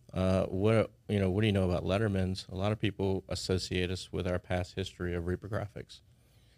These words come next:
And when we go and show them all the things we're doing now, they say, "Well, I had no idea you were doing that." So we're really trying to work hard, and twenty twenty-three is gonna be a year where we're gonna push that hard, uh, really trying to close that gap and make sure that we,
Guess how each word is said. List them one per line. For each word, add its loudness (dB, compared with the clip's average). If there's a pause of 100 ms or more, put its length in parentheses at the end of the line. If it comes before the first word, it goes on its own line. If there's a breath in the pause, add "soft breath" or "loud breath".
(180 soft breath)
And 2
when 2
we 2
go 2
and 2
show 0
them 2
all 2
the 2
things -2
we're -2
doing 0
now, 0
they -2
say, -4 (120)
"Well, -4
I -2
had -2
no 0
idea 2
you 2
were 2
doing 2
that." 0 (540 soft breath)
So 10
we're 10
really 10
trying 4
to 4
work 2 (100)
hard, 4 (120)
and -4
twenty 0
twenty-three 2
is 0
gonna 0
be 0
a 2
year 2
where 2
we're -2
gonna 0
push -6
that -2
hard, 2 (500 soft breath)
uh, -2
really 0
trying -2
to -2
close -2
that -2
gap 0
and -4 (200)
make -4
sure -2
that -2
we, -2